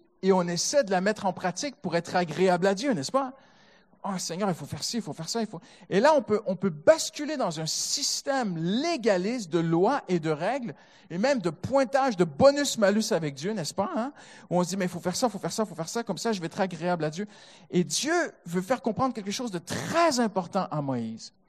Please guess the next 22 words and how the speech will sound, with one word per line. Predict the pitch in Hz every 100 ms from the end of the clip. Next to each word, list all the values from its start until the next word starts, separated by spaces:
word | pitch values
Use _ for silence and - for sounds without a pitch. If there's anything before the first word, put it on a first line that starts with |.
| _ _ _ - 170
Il | 208 185
va | 226 247
lui | 233
donner | 240 254 311 -
une | 220 214 202
loi, | 196 208 226 247 311 370 - - _ _ _ _ -
et | 175
je | 156
pèse | 156 - 330 262 175
mes | 147
mots, | 151 233 - _ _ _ _ _ _ -
au-dessus | 359 320 170 208 185 - - 440 381 175 - _ _ _ _ _ _ _ _ -
de | 151
la | 123 117
loi. | 110 - _ _ _ _ _ _ _ _ _ _ _ _ -
Il | 156
va | 143
dire | 139 151 285 233
à |
Moïse, | 147 123 131 165 - _ _ _ _ _ _ -
au | 226
final, | - - 226 180 139 127